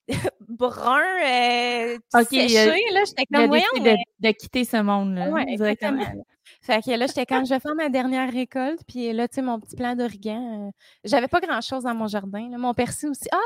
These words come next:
Speaker 1: ben, crème, il a, il a repris du poil de la bête, je le regarde, <laughs> puis il y a des feuilles vertes, en tout cas.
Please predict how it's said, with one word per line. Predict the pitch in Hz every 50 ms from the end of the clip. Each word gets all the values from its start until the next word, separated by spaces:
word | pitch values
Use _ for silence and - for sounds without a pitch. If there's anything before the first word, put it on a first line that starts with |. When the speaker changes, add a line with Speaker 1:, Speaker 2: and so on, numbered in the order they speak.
| 440
Speaker 1:
ben, | 294 240 214 - _ - - _ _
crème, | - - 466 466
il | 294 202
a, | - -
il | 226 240
a |
repris | - - - - 330
du | 277 -
poil | 247 320 330 330
de | 320
la | 269 208
bête, | 202 226 269 349 -
je | 277
le | 277 262
regarde, | 247 247 277 311 381 381
<laughs> | -
puis | 359 - - 960 740 679 - 659 640 - _ _ _ - 855 807 762 831 - 494
il | 427
y |
a | 403
des | 339 392 381 381
feuilles | - 403 370 359 330
vertes, | 311 359 381 392 381
en | 330
tout | 330 - - -
cas. | 339 349